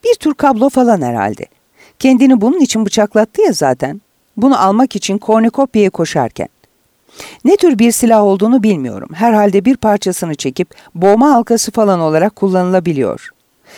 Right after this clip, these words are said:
B T'yi birini boğarken hayal edebiliyor musunuz?" Oyunları tel sayesinde kazanmıştı.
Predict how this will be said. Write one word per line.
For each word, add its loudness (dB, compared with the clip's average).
B 4
T'yi 2
birini 4
boğarken 2
hayal 4
edebiliyor 2
musunuz?" -10
Oyunları 4
tel 2
sayesinde -2
kazanmıştı. -6